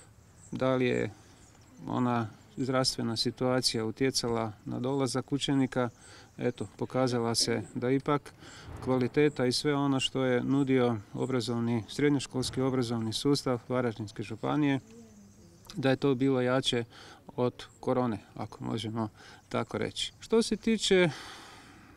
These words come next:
neke usporedbe sa Republikom Hrvatskom, najviše učenika u Republici Hrvatskoj upisuje se u gimnazijske programe.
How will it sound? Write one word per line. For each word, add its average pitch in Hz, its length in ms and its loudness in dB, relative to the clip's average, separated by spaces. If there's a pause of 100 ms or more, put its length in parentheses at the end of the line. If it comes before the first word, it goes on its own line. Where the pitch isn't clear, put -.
neke 147 580 2 (760)
usporedbe 165 640 4
sa 127 220 4
Republikom 120 560 0
Hrvatskom, 151 640 -2 (840)
najviše 180 500 4
učenika 160 840 4 (240)
u 139 120 2
Republici 139 580 0
Hrvatskoj 151 540 0
upisuje 123 520 2
se - 160 0
u 113 40 -2
gimnazijske 113 600 -2
programe. 107 400 -2